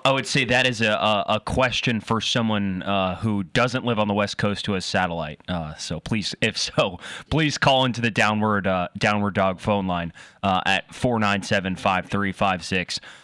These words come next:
I'm not sure why, as long as I've had cable and the Pac-twelve network's been around, I've had it. So that would be, uh, that would be something curious to think about. It just, like, you think about it this way, right? Especially now, if you have E S P N Plus,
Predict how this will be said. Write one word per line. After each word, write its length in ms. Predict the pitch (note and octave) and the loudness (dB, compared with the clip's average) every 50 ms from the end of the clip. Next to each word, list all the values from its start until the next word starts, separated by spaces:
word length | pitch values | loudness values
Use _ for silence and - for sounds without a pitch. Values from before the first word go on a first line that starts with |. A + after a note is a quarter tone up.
| _ _ _ | _ _ _
I'm 140 | - D3+ G3+ | 2 4 4
not 180 | F#3 C#3 B2 - | 4 2 2 2
sure 380 | - - C3+ C#3 D#3 F3 D3 - - | 2 2 2 2 2 0 -4 -4 -2
why, 160 | G2 G#2 G2 | 0 0 0
as 120 | F#2+ E2+ | 0 0
long 220 | G#2+ A2+ A#2 A2+ G#2+ | 2 2 2 2 0
as 100 | G2+ - | 0 0
I've 160 | G2+ G2+ F#2 | 0 0 2
had 200 | G2+ G2+ G2 - | 0 -2 -2 0
cable 460 | - G#2+ G#2+ G#2 G2+ A2 A2+ A#2+ A#2+ - | -2 -2 0 0 0 -2 -4 -4 -6 -6
and 240 | - F#2 F2+ F2 F2 | -4 -2 -2 -2 -2
the 60 | - | 0
Pac-twelve 400 | - G2 F#2+ - - G2 F2+ F2 | 0 0 0 0 -2 -4 -2 -2
network's 260 | F#2 - F2 E2 - | -4 -6 -6 -6 -6
been 100 | - F#2+ | -4 -4
around, 260 | E2+ E2+ E2+ D#2+ D2+ - | -2 -2 -4 -4 -4 -2
I've 240 | - F#2 F#2+ G2 F2 | 0 0 0 0 0
had 220 | F2+ F#2 F#2+ F2+ E2+ | 0 0 0 0 0
it. 140 | D#2+ - - - - - - - - - - _ | -4 -6 -10 -18 -20 -20 -20 -20 -20 -20 -20 _
So 420 | - - - - G2+ F2+ E2+ E2+ - - | -6 -4 -2 0 0 0 -2 -4 -6 -2
that 100 | - G#2+ | 0 0
would 100 | A2 A2+ | 0 2
be, 220 | F#2 G#2+ G2+ G2 G2 | 0 0 0 0 0
uh, 160 | F#2 F2+ F2 - | 0 0 -2 0
that 80 | - A#2 | 0 0
would 100 | A#2+ G#2+ | 0 0
be 80 | A#2 | -2
something 400 | G#2 - A2+ G#2+ G2+ G2+ F#2+ F#2 - - | -4 -2 -2 -2 -2 -2 -2 -4 -6 -6
curious 400 | - - B2 A2+ G#2+ G2+ F#2+ - | -4 -2 -2 0 0 -2 -4 -4
to 100 | - F#2+ | -6 -4
think 180 | G2 F#2+ F2+ F#2 | -4 -2 -4 -2
about. 280 | E2+ F2+ F2 F2 - - - - - - | -2 -2 -2 -2 -4 -10 -16 -16 -8 -4
It 140 | - D3+ - | -4 -2 0
just, 200 | G3 F3 - - | 0 -2 0 0
like, 220 | F#3+ F3+ - - | 0 -2 0 0
you 100 | E3+ F3 | 0 0
think 220 | - - G3+ G3 G3 | 0 0 -2 -2 0
about 180 | F3+ F3+ E3 | 0 0 0
it 120 | C#3+ - - | 0 0 -2
this 180 | C3 A#2 - | -2 -2 -2
way, 160 | A2 G2 F2+ | -4 -4 -4
right? 260 | E2+ F2+ F#2 G2 G2+ - _ _ _ - | -2 -2 -2 -4 -4 -6 _ _ _ -6
Especially 400 | - - E3 F3 E3 - C3+ A#2 | -2 0 0 0 0 0 0 0
now, 320 | G2+ F#2+ E2 - - - - - - - - - _ _ _ _ | 0 0 -2 -4 -8 -8 -8 -8 -8 -10 -14 -20 _ _ _ _
if 160 | - A2+ - - | -6 -4 0 2
you 120 | F#3+ A#3 | 4 4
have 100 | B3 F3 | 4 2
E 120 | D3+ E3 E3+ | 2 0 0
S 160 | F3 - - | 0 0 0
P 100 | - D#3 | 0 0
N 80 | C#3 B2+ | 0 0
Plus, 520 | - A2+ A2 A2+ D#3+ - - - - - | 0 0 0 0 0 -4 -6 -8 -8 -10